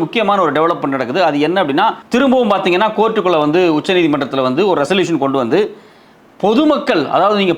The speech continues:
பப்ளிக்ல வெளியே தெரிவிக்கணும் உங்களை சொத்துக்களை, யாரு நீதிபதிகள் தெரிவிக்கணும் அப்படிங்கிறது வந்து டிஸ்கஸ் பண்ணப்படுது ரெண்டாயிரத்தி ஒன்பதுல. அதன் அடிப்படையில பாத்தீங்க அப்படின்னா, இந்தியாவுல இருக்கக்கூடிய மெட்ராஸ் ஹை கோர்ட்டா இருக்கட்டும், இல்ல டெல்லி ஹை கோர்ட், பஞ்சாப், ஹரியானா, கேரளா, பாம்பே, சிக்கிம், இமாச்சல் and ராஜஸ்தான், இந்த ஹை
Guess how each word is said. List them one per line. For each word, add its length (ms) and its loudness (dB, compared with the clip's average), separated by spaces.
பப்ளிக்ல 540 0
வெளியே 220 2
தெரிவிக்கணும் 540 0
உங்களை 240 2
சொத்துக்களை, 420 -2
யாரு 280 2
நீதிபதிகள் 480 0
தெரிவிக்கணும் 480 0
அப்படிங்கிறது 440 2
வந்து 220 2
டிஸ்கஸ் 260 -6
பண்ணப்படுது 420 -4
ரெண்டாயிரத்தி 360 -2
ஒன்பதுல. 300 -2
அதன் 200 0
அடிப்படையில 420 0
பாத்தீங்க 260 0
அப்படின்னா, 240 0
இந்தியாவுல 320 2
இருக்கக்கூடிய 500 0
மெட்ராஸ் 400 0
ஹை 100 0
கோர்ட்டா 240 0
இருக்கட்டும், 340 -2
இல்ல 180 2
டெல்லி 260 0
ஹை 140 0
கோர்ட், 200 -4
பஞ்சாப், 340 0
ஹரியானா, 400 0
கேரளா, 340 0
பாம்பே, 320 0
சிக்கிம், 320 -2
இமாச்சல் 400 -2
and 160 0
ராஜஸ்தான், 460 -2
இந்த 240 0
ஹை 80 2